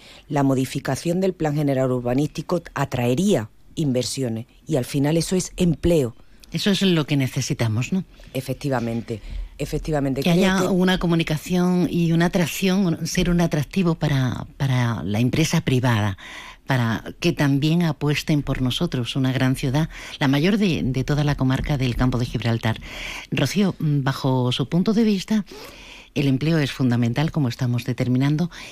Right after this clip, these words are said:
Speaker 2: ¿Y qué más cosas? ¿Por dónde? Porque nos ha hablado de cambiar los barrios, de, de modificar estructuras, nos ha hablado de seguridad ciudadana, nos ha hablado de, de muchas cosas. Mm, le invito a que nos diga qué haría con las barriadas.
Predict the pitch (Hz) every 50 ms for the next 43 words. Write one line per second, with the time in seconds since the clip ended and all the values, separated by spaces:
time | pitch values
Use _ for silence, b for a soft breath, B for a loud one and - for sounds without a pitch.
0 | B B - 196 - - 233 226 226 - - - - 120 113 117 - - 113 104
1 | - - - 151 147 175 196 202 220 214 185 B B B B B B B - -
2 | 156 - 165 143 - - 98 95 127 139 135 - 165 170 160 175 165 160 160 165
3 | 160 160 143 135 127 123 - 135 127 127 123 120 156 160 160 147 147 123 107 -
4 | 135 135 135 131 139 143 139 143 143 - - 135 123 110 - B B B B B
5 | B B 135 147 151 147 143 143 147 139 - 147 123 - 156 147 143 131 - -
6 | - 110 - - - 147 143 147 139 139 143 - B B B B B B B 147
7 | 151 143 135 147 143 139 135 139 139 131 131 127 135 139 139 135 B B B B
8 | B - 143 151 156 147 - - 143 120 127 120 131 127 117 123 120 - - 139
9 | 110 113 117 113 139 139 143 143 143 139 131 123 - 151 143 139 139 131 135 139
10 | 135 135 135 151 B B B B B B B B - 131 147 131 - - 139 160
11 | 160 165 160 - 160 143 - - - 110 - - 113 110 - - - - 101 113
12 | 110 95 90 80 65 65 55 55 - - - 101 131 156 160 151 180 175 190 185
13 | 185 - - 160 147 131 - 170 151 160 165 170 - 160 151 147 156 147 143 135
14 | - 139 131 120 117 110 113 107 104 107 104 95 90 92 95 95 95 - -